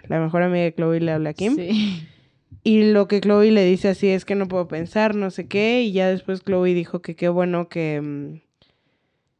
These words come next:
Speaker 1: que tenía un embarazo de nueve meses, porque si no ella hubiera, pudo ser muy agresiva
Speaker 2: Hubiera
Speaker 1: físicamente
Speaker 2: matado. <laughs>
Speaker 1: con Tristan y, pues, lo corre de la casa. Pero después entra en trabajo de parto y Chris se pone súper loca y dice, "Es que yo ya sabía, teníamos que ir contigo, no sé qué".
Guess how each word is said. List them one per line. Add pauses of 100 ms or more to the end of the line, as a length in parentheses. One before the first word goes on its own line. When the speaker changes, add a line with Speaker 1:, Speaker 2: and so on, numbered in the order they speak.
(240)
Speaker 1:
que
tenía
un
embarazo
de
nueve
meses,
porque
si
no
ella
hubiera,
pudo
ser
muy
agresiva
Speaker 2:
Hubiera
Speaker 1:
físicamente (140)
Speaker 2:
matado.
<laughs>
Speaker 1:
con
Tristan
y,
pues,
lo
corre
de
la
casa. (520)
Pero
después
entra
en
trabajo
de
parto
y
Chris
se
pone
súper
loca
y
dice,
"Es
que
yo
ya
sabía,
teníamos
que
ir
contigo,
no
sé
qué".